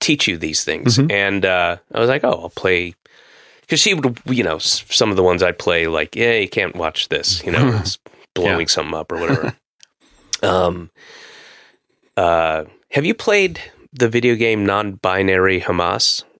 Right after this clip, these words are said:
Speaker 1: <laughs>
Speaker 2: No, but I immediately half condemn it.
Speaker 1: <laughs> All right, anyway. <coughs> Oh, man. Anyway, uh, <laughs> um, and, and we're playing these kids' games.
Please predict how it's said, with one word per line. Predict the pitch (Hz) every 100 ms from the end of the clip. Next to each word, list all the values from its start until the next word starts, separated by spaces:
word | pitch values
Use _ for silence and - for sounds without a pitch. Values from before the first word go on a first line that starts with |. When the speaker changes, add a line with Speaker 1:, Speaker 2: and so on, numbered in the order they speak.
| _ _
Speaker 1:
<laughs> | - - - - 494 - 605 - - 302 - - - - - -
Speaker 2:
No, | 175 190 160
but | 143 135
I | 127
immediately | 120 117 123 127 120 107 101 87
half | - 110 98 95 - -
condemn | - 98 92 82
it. | 71 - _ -
Speaker 1:
<laughs> | - - - - _ - - - 240 311
All |
right, | - - - 208
anyway. | 156 190 - 165 - - - - - - -
<coughs> | - - 233 226 - -
Oh, | 107
man. | 87 92 76 - _ _ -
Anyway, | 127 113 85 82 85 -
uh, | 98 98 - 208 - - -
<laughs> | - - -
um, | 110 107 101 98 92 90 _ _ _ _ _ _ _ _ _
and, | 160 156 160 -
and | 170 170
we're | 202
playing | - 277 294
these | 247 196
kids' | - - - 180 -
games. | - 87 76 - - -